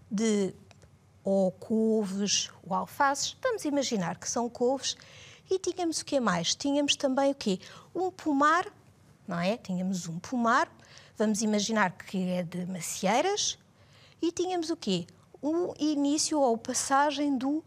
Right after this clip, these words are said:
aqueduto. E mais atrás, ou seja, no segundo plano, tínhamos o quê? Víamos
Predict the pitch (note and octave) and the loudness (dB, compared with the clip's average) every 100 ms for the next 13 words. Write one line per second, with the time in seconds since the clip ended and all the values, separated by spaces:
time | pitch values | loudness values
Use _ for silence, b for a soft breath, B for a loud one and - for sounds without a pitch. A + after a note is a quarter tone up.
0 | - - C#4 D4+ D4+ D4 A3+ A3 D#3+ - | -8 -2 2 2 -2 -4 0 0 -2 -10
1 | - b b b b b b b F#4+ G4+ | -20 b b b b b b b -2 0
2 | G#4 G4 F4+ F#4 F#4 D#4 F#3 E3 - - | 2 2 2 -2 0 0 0 -2 -4 -2
3 | G#3+ G#3 C4 C#4 D4+ D4+ D#4 - D#4 A3+ | 0 0 0 0 0 0 -2 -2 2 2
4 | F3+ E3+ - B B B B C#4+ C#4+ C#4 | 2 -4 -10 B B B B -2 0 0
5 | C4 C4 G3+ F3+ G3 A3+ F#3+ F#3 | -2 -2 -2 0 0 0 0 -2